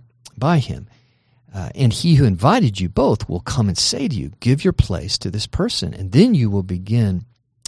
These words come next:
uh, with shame to take the lowest place. But when you are invited, go and sit in the lowest place, so that when your host comes, he may say to you, 'Friend, move up higher.' And then you will be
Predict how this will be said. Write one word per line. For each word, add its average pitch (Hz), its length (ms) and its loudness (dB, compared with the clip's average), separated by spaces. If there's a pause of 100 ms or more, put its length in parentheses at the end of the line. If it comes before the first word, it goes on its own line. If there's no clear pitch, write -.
(160)
uh, 95 80 -10
with 87 160 -8
shame 180 400 0
to - 80 -12
take - 300 -6
the 85 100 -8
lowest 92 520 -4
place. - 500 -8 (540)
But 71 100 -4
when 180 240 6
you 247 140 0
are 147 100 2
invited, 101 580 -2
go 151 380 4
and 131 100 -2
sit 127 300 -2
in 117 100 0
the 113 80 -2
lowest 127 540 0
place, - 460 -10 (720)
so 139 200 4
that 120 100 2
when 135 240 4
your 175 160 4
host - 360 -2
comes, 160 460 0 (120)
he 143 80 0
may 104 180 2
say - 460 -4
to - 180 -8
you, - 120 -8
'Friend, 147 580 -2
move 135 240 6
up 190 160 2
higher.' 311 460 -4 (560)
And 113 160 2
then 202 180 8
you 214 80 2
will 190 80 2
be 139 160 0